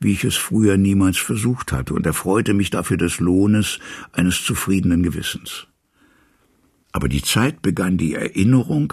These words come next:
an meinen Schrecken auszulöschen. Aus der Zufriedenheit mit mir selbst wurde Gewohnheit. Ich wurde von dringenden Sehnsüchten gequält, als ob der Heid in mir um Freiheit kämpfe.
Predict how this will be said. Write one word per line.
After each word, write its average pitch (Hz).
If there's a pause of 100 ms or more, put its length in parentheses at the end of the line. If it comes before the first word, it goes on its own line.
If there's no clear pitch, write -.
an 107
meinen 98
Schrecken -
auszulöschen. - (840)
Aus 80
der 82
Zufriedenheit 110
mit 87
mir 90
selbst 92
wurde 101
Gewohnheit. 95 (680)
Ich 76
wurde 117
von 92
dringenden 107
Sehnsüchten 95
gequält, 67 (300)
als -
ob -
der 76
Heid 160
in 123
mir 131
um 95
Freiheit 92
kämpfe. -